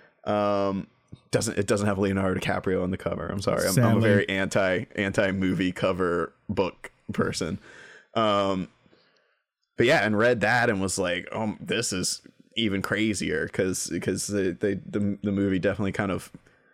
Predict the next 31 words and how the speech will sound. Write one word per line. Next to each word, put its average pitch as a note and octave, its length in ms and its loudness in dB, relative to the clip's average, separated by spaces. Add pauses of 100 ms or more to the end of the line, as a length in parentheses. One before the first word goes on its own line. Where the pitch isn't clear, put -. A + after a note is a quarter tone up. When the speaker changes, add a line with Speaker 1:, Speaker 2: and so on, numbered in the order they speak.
(280)
Speaker 1:
polishes F#2+ 760 0
the, F#2 260 0
the G2 160 -4
shine F2+ 520 -2
of, E2+ 320 -2
of F#2 380 -2 (340)
what F#2 360 -2
this F#2 160 -4
guy F#2 200 0
went F#2+ 240 -2
through F#2 240 0
or, F#2 120 2 (360)
or - 40 -2
what A2+ 260 0
he A2 60 0
didn't - 280 -4
go - 100 -4
through. - 220 -10 (340)
Speaker 2:
Yeah. A#2 400 6
Speaker 1:
Um, A2 160 0
who D3+ 100 0
knows? - 380 -4
Speaker 2:
Yeah. A#2+ 360 6
Speaker 1:
Um, A#2 160 -2 (120)
and B2+ 280 0 (100)
then, D#3 500 4
and A#2+ 140 0
so B2+ 220 6
loved C#3+ 280 2
the C3+ 80 2
movie, A2 600 4